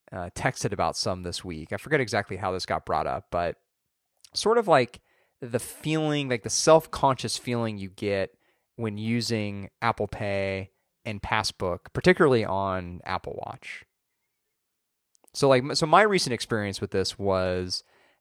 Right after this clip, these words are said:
I purchased some movie tickets for myself and some friends on Fandango, and I, you know, I downloaded the Fandango app, which has Passbook support, and so I downloaded the tickets to Passbook,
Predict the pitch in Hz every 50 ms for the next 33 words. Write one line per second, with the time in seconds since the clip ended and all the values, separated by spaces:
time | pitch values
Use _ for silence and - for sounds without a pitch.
0 | _ _ - 98 98 95 - - - 139 - - 120 - - 110 101 104 113 107
1 | 107 98 - - 104 - 90 87 - - - - 110 101 95 87 - - 113 95
2 | - - 92 - 90 87 - - 117 104 98 98 95 95 90 - - 92 92 92
3 | 92 92 92 90 90 90 90 - - 101 87 87 107 127 143 143 113 80 73 78
4 | 85 92 104 117 - _ _ _ _ _ _ _ _ _ _ _ - 107 104 95
5 | 95 92 92 90 90 90 90 90 92 - _ _ _ _ _ _ _ _ _ _
6 | _ - 107 104 95 95 92 90 92 90 92 92 92 107 107 92 85 87 95 -
7 | - 101 98 - 117 107 107 107 107 104 101 101 101 98 - - - 113 104 101
8 | 98 98 95 95 101 - 135 139 135 123 - - - 180 - - 92 87 - -
9 | - - 135 120 - - 127 117 - - - - - - 127 117 113 113 110 -
10 | - _ _ _ _ _ _ 101 92 90 - - 107 92 90 90 90 87 87 87
11 | 95 - _ _ 120 107 98 - 110 107 107 107 110 101 98 - - - 127 110
12 | - 98 - - - - - 135 135 131 - - - 123 120 120 113 - -